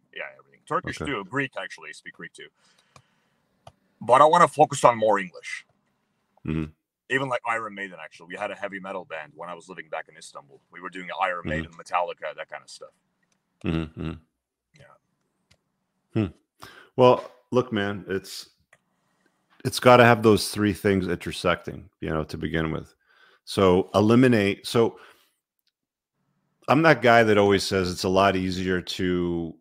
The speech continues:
Speaker 2: live in a great life, to live a better life, if you eliminate shit that's gonna complicate it, right? Like, that's the point of my twenty red flags,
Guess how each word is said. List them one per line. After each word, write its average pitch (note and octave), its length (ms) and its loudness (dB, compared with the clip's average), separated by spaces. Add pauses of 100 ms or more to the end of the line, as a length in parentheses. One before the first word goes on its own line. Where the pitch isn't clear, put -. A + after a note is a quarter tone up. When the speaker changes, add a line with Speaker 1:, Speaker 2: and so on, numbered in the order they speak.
Speaker 2:
live F#2 280 -4
in F2+ 160 -4 (420)
a F#2 80 -8
great F2+ 340 -4
life, E2 300 -4
to F2+ 100 -10
live E2+ 180 -6
a D#2+ 60 -10
better D#2+ 300 -4
life, E2 320 -6
if F2 140 -16
you F#2+ 120 -8
eliminate F2+ 580 -4
shit - 300 -12
that's - 160 -18
gonna E2 160 -10
complicate D2+ 600 -10
it, - 180 -16 (400)
right? E2 160 -4
Like, F2+ 120 -6
that's G#2+ 200 -4
the A2 80 -6
point G2+ 320 -4
of E2 120 -8
my F#2 180 -2
twenty F2+ 360 -4
red E2 220 -2
flags, D#2+ 680 -2